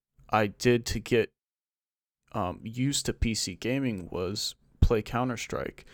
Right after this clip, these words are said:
because Counter-Strike, a lot of it is aiming, and when you're not used to playing on P C, you,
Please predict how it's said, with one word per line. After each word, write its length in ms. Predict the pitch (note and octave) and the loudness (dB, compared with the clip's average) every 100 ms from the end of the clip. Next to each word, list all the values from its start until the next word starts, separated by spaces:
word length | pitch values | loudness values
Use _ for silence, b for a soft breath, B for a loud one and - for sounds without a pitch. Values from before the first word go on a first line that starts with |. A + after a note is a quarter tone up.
| b b - | b b -4
because 640 | - - A2+ A2 G#2 - - _ _ _ _ - | -4 4 4 4 2 -4 -6 _ _ _ _ -2
Counter-Strike, 560 | C3 B2 - A#2 A2 | 0 0 0 0 0
a 40 | G#2+ | 0
lot 200 | A2+ A2+ | 2 2
of 80 | G#2 | 0
it 100 | G#2 | -2
is 140 | - A2+ | -4 -2
aiming, 440 | A#2 B2+ D3+ F3+ b b b | 0 0 0 -4 b b b
and 200 | - A2+ | -4 0
when 100 | A2 | 0
you're 140 | A2+ B2 | 0 2
not 320 | B2 G#2+ - | 2 0 -2
used 380 | A#2+ B2 - - | 0 0 0 0
to 280 | A#2 G#2 - _ - | 2 2 0 _ 0
playing 340 | C3 B2 B2 | 4 4 2
on 140 | F2+ | 0
P 240 | - - F#2+ | -6 -6 -4
C, 280 | - G2+ G#2 | -2 -2 -2
you, 300 | G#2 G#2 | -2 -4